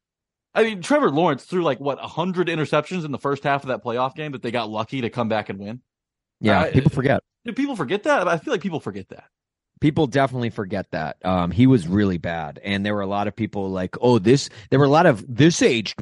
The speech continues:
Speaker 2: poorly" guys coming out of the woodworks in the second half of that game. It's like, actually, no, it didn't age poorly. He played poorly in the first half, and we were pointing that out. It's not like him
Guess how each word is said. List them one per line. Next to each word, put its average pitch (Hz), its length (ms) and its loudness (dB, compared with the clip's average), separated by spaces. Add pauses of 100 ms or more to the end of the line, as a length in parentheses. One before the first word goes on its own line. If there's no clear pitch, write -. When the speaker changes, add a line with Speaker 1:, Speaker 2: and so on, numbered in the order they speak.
(120)
Speaker 2:
poorly" 101 580 -2
guys 101 400 -2
coming 113 220 -4
out 107 120 -2
of 98 60 -4
the 95 60 -4
woodworks 104 420 -4
in 98 60 -10
the 92 80 -8
second 101 280 -6
half 98 180 -4
of - 20 0
that 95 140 -2
game. 101 260 -4 (400)
It's - 140 -2
like, 160 100 2
actually, 160 320 0
no, 139 140 0
it 113 100 -6
didn't 151 320 -4
age 98 500 -8
poorly. 95 600 -2 (400)
He 190 260 6
played 95 460 0
poorly 80 560 -4 (160)
in 156 200 4
the 147 60 4
first 135 360 2
half, 131 360 0 (460)
and 120 140 0
we 135 100 6
were 131 220 6
pointing 135 420 -4
that 113 220 -2
out. 120 260 -4 (240)
It's 147 200 0
not 190 200 0
like 165 300 -2 (160)
him 160 360 -2